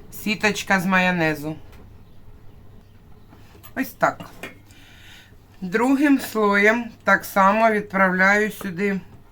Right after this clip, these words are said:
мариновану цибульку. І все так само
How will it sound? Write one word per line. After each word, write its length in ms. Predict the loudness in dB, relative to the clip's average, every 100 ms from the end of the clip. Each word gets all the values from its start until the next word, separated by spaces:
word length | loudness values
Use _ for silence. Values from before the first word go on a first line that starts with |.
| -20 -20 -6 -2
мариновану 1000 | 0 4 8 8 6 2 0 0 0 0 -4
цибульку. 840 | -6 -8 -6 -8 -10 -12 -14 -16 -16 -20 -20 -20 -20 -20 -20 -20 -20 -20 -20 -20 -20 -20 -20 -20 -20 -20 -20 -20 -20 -20 -18 -20 -20 -20 -20 -16 -4
І 220 | -2 -2
все 320 | -2 2 2
так 260 | 4 2 2
само 500 | 6 6 6 2